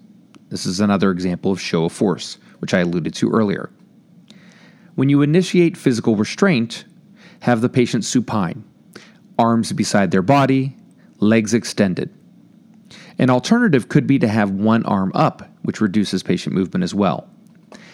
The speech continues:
Medical grade restraint should be applied securely to each extremity and tied to the solid frame of the bed, not the side rails. Lower extremities, if possible, should be tied to the opposite side of the bed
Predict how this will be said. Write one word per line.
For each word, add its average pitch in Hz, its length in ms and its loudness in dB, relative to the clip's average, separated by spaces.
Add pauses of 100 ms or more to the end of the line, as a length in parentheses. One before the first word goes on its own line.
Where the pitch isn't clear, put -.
(180)
Medical 127 420 2
grade 120 340 2
restraint 107 360 0
should 90 160 -4
be 107 100 2
applied 101 380 0
securely 110 720 0 (160)
to - 160 -6
each 123 200 -2
extremity 110 640 0 (320)
and 110 200 -4
tied 120 400 0
to 120 80 2
the 104 100 -2
solid 123 580 0
frame 113 360 0
of 90 100 -2
the 107 80 0
bed, 113 420 0 (280)
not 110 380 0
the 110 80 -2
side 101 320 -2
rails. - 420 -8 (1080)
Lower 143 300 4
extremities, 107 800 0
if - 160 -2
possible, 131 420 2
should 110 160 -2
be 104 100 2
tied 104 300 0
to - 80 0
the 117 260 0
opposite 113 440 0
side 98 240 0
of 87 80 -6
the 104 60 -4
bed 120 380 2